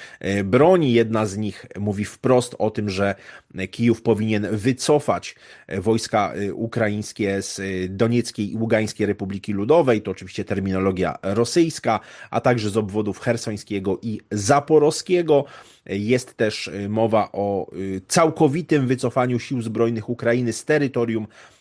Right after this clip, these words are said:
Federacji Rosyjskiej, przy czym to terytorium Federacji Rosyjskiej jest rozumiane w tym memorandum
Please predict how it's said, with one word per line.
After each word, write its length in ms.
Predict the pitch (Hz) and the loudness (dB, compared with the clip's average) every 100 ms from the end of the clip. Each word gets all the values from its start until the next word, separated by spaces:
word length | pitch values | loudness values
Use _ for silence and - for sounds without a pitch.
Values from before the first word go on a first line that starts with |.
| _ | _
Federacji 520 | 135 120 113 107 113 | 0 2 4 2 0
Rosyjskiej, 460 | 117 135 247 - 185 | -2 -2 -6 -6 -6
przy 160 | - | -2
czym 180 | 175 165 | -2 -2
to 120 | 151 | -2
terytorium 460 | 139 147 139 135 135 | -2 -2 0 -2 -2
Federacji 360 | 131 123 120 117 | -2 -2 -2 -4
Rosyjskiej 360 | 113 120 120 | -6 -6 -2
jest 140 | 113 113 | 0 0
rozumiane 580 | 113 110 110 113 113 101 - - | 0 0 2 2 0 -4 -12 -20
w 120 | - | -12
tym 260 | - 127 110 | -2 0 0
memorandum 680 | 113 113 110 107 113 107 101 | 0 0 2 2 0 -4 -6